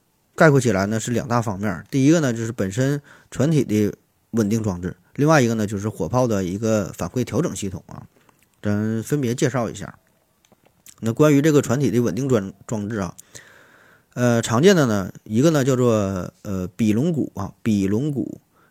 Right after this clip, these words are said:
这个呢是一个装于船中两舷比部外侧，与这个比部外板垂直的长条形的板材，这个长度呢一般是船长的二分之一到三分之一，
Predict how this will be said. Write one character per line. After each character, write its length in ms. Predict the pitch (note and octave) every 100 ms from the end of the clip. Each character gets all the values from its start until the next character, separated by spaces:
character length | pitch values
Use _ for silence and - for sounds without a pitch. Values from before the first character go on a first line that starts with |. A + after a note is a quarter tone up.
| -
这 160 | F3+
个 100 | C#3
呢 140 | A2+ G#2+
是 200 | C3+ A2+
一 80 |
个 100 | A#2
装 320 | A#2+ C#3 C3+ B2
于 320 | A2 B2+ - -
船 260 | A2 C3
中 280 | C#3 B2+ B2+
两 320 | - A2+ E2+
舷 320 | G2 G2 G#2+ - _
比 160 | A#2+ E2
部 240 | A#2+ G#2
外 240 | F#3 F3 G#2
侧， 240 | A#2 F#2+ _ _ _ _ _
与 200 | A#2 G#2+
这 160 | C#3 D3+
个 340 | C3 A#2 G2+ -
比 180 | A2+ G2
部 320 | C#3 B2+ - _ _
外 160 | F#3 D3
板 180 | E2
垂 220 | F#2 B2+ C#3+
直 140 | A#2
的 120 | C3+
长 240 | - - C3+
条 200 | C#3 D3
形 160 | G2+
的 100 | G#2+
板 220 | G#2+ C#2
材， 280 | - - - -
这 80 | -
个 80 | C#3
长 240 | - G#2+
度 100 | D3
呢 80 | C3+
一 80 | C3+
般 160 | C3 A#2+
是 140 | B2+
船 180 | A#2 B2+
长 100 | G#2+
的 40 | A2+
二 160 | B2+
分 160 | A#2+ A#2
之 80 | A#2+
一 80 |
到 120 | A#2+ A#2
三 180 | A#2+
分 100 | A#2
之 140 | A2 A#2
一， 180 | F#2+